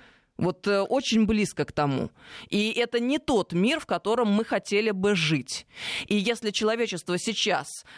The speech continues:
а, хочет, ну, не человечество, да, а кто-то, отдельные люди, которые, а, рулят некоторыми процессами,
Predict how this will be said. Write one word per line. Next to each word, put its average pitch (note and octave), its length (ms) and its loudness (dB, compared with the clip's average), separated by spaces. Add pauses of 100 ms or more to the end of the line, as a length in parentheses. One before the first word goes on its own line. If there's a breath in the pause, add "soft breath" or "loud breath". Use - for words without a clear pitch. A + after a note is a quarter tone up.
а, D#3+ 320 2
хочет, - 600 -2
ну, E3 160 0
не D3+ 200 2
человечество, F3+ 640 -2
да, G3 180 0
а F#3 40 -4
кто-то, D3 420 0
отдельные C#3 500 2
люди, C#3+ 240 2
которые, B2 540 -2 (340 loud breath)
а, B2 400 2 (180)
рулят F3 400 2
некоторыми D#3 440 -2
процессами, D#3 680 -2